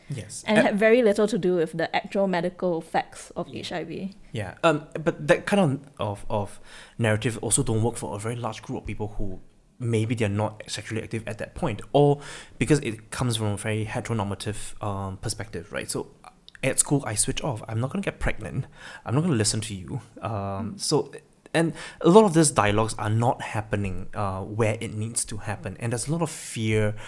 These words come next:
Speaker 1: um, talking about sex with, with young people, you know, and this information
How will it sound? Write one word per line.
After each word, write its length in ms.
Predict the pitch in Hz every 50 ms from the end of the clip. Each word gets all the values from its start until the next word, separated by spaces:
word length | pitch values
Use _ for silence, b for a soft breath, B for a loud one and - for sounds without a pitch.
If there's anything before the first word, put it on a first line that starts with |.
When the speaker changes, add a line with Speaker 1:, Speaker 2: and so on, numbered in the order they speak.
| B B B B B
Speaker 1:
um, 560 | - 107 101 95 98 98 95 95 95 95 - - - - - - _ _ _
talking 380 | - - - 147 143 - 143 120
about 240 | 110 101 80 - -
sex 420 | - - - - - - - -
with, 360 | 117 104 98 95 - - - - 165
with 160 | 120 104 104 120
young 300 | 110 113 104 110 110 104
people, 440 | 107 98 92 - 85 85 - - _ _ _ _
you 100 | - 107
know, 180 | 95 92 - - -
and 280 | 117 117 113 110 117
this 160 | 127 131 135 156
information 520 | 147 135 - 127 113 104 - 123 - -